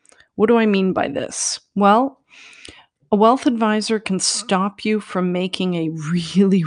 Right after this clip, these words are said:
really big mistake. You know, that one that can cost you thousands of dollars? Basically, my job is to make sure that you are clipped into a harness before you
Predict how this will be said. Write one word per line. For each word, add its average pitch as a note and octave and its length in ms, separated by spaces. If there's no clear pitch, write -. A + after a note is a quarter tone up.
really F#3+ 360
big F#3 280
mistake. - 760
You F#3+ 140
know, A3+ 220
that G#3 220
one G3 220
that - 140
can - 140
cost - 480
you F3 160
thousands F3 640
of F#3 120
dollars? F#3 840
Basically, A#3 800
my G3 260
job F3+ 400
is E3+ 180
to F#3 120
make F#3+ 200
sure F#3+ 440
that F#3 280
you F#3+ 240
are F3 420
clipped B3+ 440
into C4 300
a A#3 60
harness A#3+ 540
before F#3+ 480
you F#3+ 520